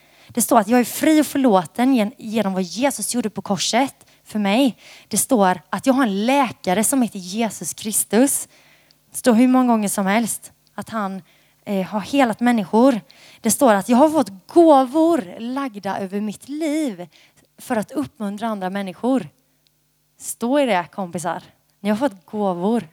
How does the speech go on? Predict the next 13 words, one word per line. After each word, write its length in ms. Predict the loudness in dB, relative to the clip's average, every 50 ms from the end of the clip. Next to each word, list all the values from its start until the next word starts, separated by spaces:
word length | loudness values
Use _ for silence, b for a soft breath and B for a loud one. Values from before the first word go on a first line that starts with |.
| _ _
över 300 | -6 -4 -4 -4 -2 -4
ert 180 | -6 -8 _
liv. 140 | -6 -4 -4
Ni 40 | -4
har 60 | -4
fått 200 | -4 -6 -6 -6
talanger 540 | -12 -14 -12 -12 -12 -12 -12 -8 -8 -8 -8
från 220 | -10 -12 -16 -12
Gud. 420 | -8 -6 -4 -4 -4 -6 -8 -10 -18 b b b b b b b b b b b b b b b
Eh, 340 | -8 -6 -6 -6 -8 -10 -16 -20 -20 _ _
specialdesignade 1080 | -12 -12 -10 -8 -8 -6 -4 -2 -2 -2 -4 -4 -8 -10 -10 -10 -10 -10 -10 -12 -14 -14
för 140 | -16 -12 -8
dig. 320 | -8 -6 -6 -6 -8 -10